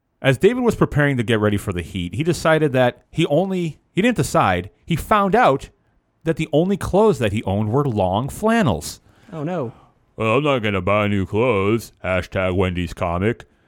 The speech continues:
Speaker 1: And he didn't. He decided to wear his pants and flannel throughout the summer. May became June. June became July. Fro had to help me with that. <laughs> Uh, <laughs> July became August. "Ugh,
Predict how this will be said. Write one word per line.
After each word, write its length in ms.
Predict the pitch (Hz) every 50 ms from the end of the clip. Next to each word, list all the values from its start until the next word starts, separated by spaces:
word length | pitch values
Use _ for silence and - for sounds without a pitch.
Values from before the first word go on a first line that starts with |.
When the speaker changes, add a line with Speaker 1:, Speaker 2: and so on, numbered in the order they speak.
| _ _ _ _ _ _ _
Speaker 1:
And 140 | - 131 127
he 120 | 131 165 165
didn't. 440 | 120 - 151 151 110 92 78 - -
He 100 | - 147
decided 380 | 165 165 - - 190 196 196 -
to 60 | 147
wear 240 | 131 147 165 175 151
his 200 | 143 156 131 -
pants 440 | - - - 180 202 240 254 - -
and 120 | 208 165
flannel 520 | - - - 170 175 165 156 147 139 139
throughout 440 | 135 - 135 123 131 135 143 - - -
the 80 | 165
summer. 460 | - - - 131 104 90 76 62 - - _ _ _ _ _ _ _ _ _ _ _ _ _
May 260 | - 92 117 147 175 180
became 420 | 180 175 - 143 160 160 160 139
June. 520 | 110 98 110 113 110 101 92 85 80 85
June 380 | 82 98 123 156 180 190 190 180
became 720 | 165 180 165 - - 165 165 165 165 160 160 156 147 131
July. 960 | 120 135 147 143 143 147 151 156 175 180 160 127 101 87 76 62 - - - - _ _ _ _ _ _
Fro 200 | - - 127 117
had 120 | 113 107
to 60 | - -
help 140 | 104 107 101
me 60 | 92
with 100 | 82 80
that. 380 | - - - - - 320 - - -
<laughs> 40 | _ _ 269 - - - _
Uh, 380 | - 110 110 110 107 110 113 120
<laughs> 220 | 107 - 156 139
July 420 | - 139 139 120 131 151 170 185
became 440 | 185 165 165 - - 151 156 151 147 -
August. 640 | 120 127 131 127 107 92 78 65 - - - - - - _ _ _ _ _ _ _ _ - _ _ _ _ _ _ _ _ _ _ _ _ _ _ _ _ _ _ _ _ _
"Ugh, 340 | - 160 170 143 98 - -